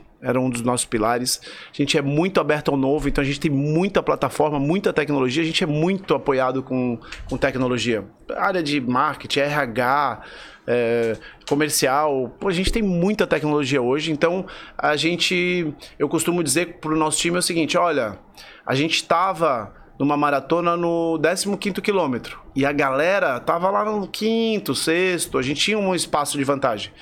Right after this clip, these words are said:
O que que aconteceu com a pandemia? Estreitou. Hoje a galera tá no décimo quinto quilômetro junto com a gente, só que a gente tem que tá um passo na frente. Aí que a gente tem que começar a inventar o quê? Esses exemplos que eu falei. O projeto de Health Score, é, a malinha digital.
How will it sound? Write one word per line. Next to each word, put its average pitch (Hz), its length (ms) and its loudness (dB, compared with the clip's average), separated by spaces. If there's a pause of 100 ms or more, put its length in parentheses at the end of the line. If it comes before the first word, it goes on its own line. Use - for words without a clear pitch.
(220)
O - 40 -20
que 196 120 0
que 208 60 4
aconteceu 180 400 0
com 170 80 2
a - 20 4
pandemia? 151 580 2
Estreitou. 147 840 0 (840)
Hoje 127 240 2
a 147 60 2
galera 156 240 2
tá 175 100 4
no 185 140 -2 (140)
décimo 190 420 0
quinto 196 240 0
quilômetro 190 420 2
junto 135 280 0
com 180 80 6
a 175 40 4
gente, 175 280 0
só 208 100 4
que 208 80 2
a 196 60 2
gente 196 260 -2
tem 233 100 0
que - 60 -8
tá 220 140 0
um 233 60 -4
passo 214 280 0
na 226 140 2
frente. 233 420 0 (260)
Aí 135 260 2
que 156 100 2
a - 20 0
gente 160 220 0
tem 165 80 2
que 147 60 -2
começar 165 280 2
a 170 60 0
inventar 170 280 0
o 165 60 -2
quê? 156 320 0 (320)
Esses 135 220 0
exemplos 135 360 0
que - 60 0
eu 135 60 0
falei. 190 360 0 (380)
O 131 100 0
projeto 135 440 0
de 135 80 2
Health 127 240 0
Score, 180 580 2 (260)
é, 135 220 2
a 131 100 2
malinha 135 380 2
digital. 160 800 0